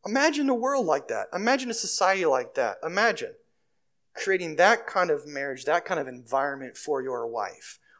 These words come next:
What do you think might happen? Life.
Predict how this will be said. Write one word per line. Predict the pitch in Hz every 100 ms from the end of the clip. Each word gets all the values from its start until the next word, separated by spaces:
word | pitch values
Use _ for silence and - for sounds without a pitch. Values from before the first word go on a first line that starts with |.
| _
What | 214 285
do | -
you | 214 156
think | - 214 220
might | 185 190
happen? | 151 127 - - _ _ _ _ _ _ _ _ _ _ _ _ _ _ -
Life. | - 123 - - - -